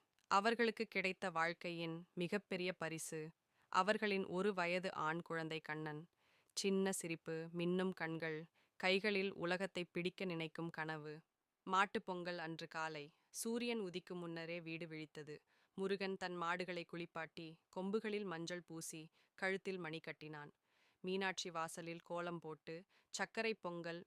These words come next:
வெண்பொங்கல் சமைத்துக் கொண்டிருந்தாள். அடுப்பிலிருந்து வரும் மணம் வீடு முழுக்க நிறைந்தது.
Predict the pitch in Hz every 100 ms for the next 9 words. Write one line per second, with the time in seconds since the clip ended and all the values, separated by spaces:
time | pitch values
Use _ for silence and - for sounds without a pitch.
0 | 180 190 202 185 175 170 175 175 165 165
1 | 170 - 160 156 156 151 151 147 _ _
2 | _ _ - 180 190 226 208 185 190 175
3 | 165 170 160 170 165 156 _ _ - 165
4 | 208 233 214 185 - 185 170 156 156 156
5 | 147